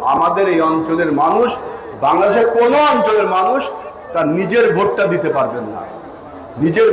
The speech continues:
ভোটটা দিয়ে নিজের প্রতিনিধি নির্বাচন করতে পারবেন না। আপনি আওয়ামী লীগ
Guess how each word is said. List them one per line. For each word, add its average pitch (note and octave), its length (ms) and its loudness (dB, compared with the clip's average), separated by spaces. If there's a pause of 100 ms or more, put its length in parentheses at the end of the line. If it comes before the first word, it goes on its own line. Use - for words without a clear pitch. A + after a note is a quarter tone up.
ভোটটা G#3 360 0
দিয়ে A3+ 200 0
নিজের G3 300 0 (120)
প্রতিনিধি G#3 440 -2
নির্বাচন E3 480 -2
করতে C3+ 260 -6
পারবেন A#2+ 360 -2
না। G2 100 -10 (880)
আপনি G#3 320 2
আওয়ামী C4+ 260 4
লীগ C#4 160 0